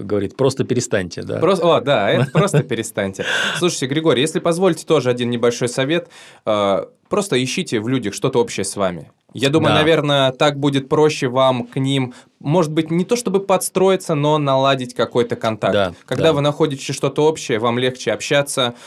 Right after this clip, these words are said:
Speaker 2: у вас появляются какие-то интересы совместные, и, возможно, в людях вы как раз-таки перестанете видеть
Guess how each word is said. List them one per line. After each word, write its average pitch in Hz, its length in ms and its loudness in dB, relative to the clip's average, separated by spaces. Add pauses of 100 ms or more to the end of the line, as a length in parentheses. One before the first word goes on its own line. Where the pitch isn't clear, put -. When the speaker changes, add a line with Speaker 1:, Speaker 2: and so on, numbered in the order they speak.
(140)
Speaker 2:
у 117 100 -4
вас 120 220 2
появляются 120 500 2
какие-то 117 400 -4
интересы 143 480 -2
совместные, 123 800 -2
и, 117 160 -4
возможно, 120 460 0
в 113 60 -4
людях 123 280 -2
вы 110 180 -2
как - 160 -14
раз-таки 113 380 -6
перестанете 113 720 -2
видеть 113 420 -6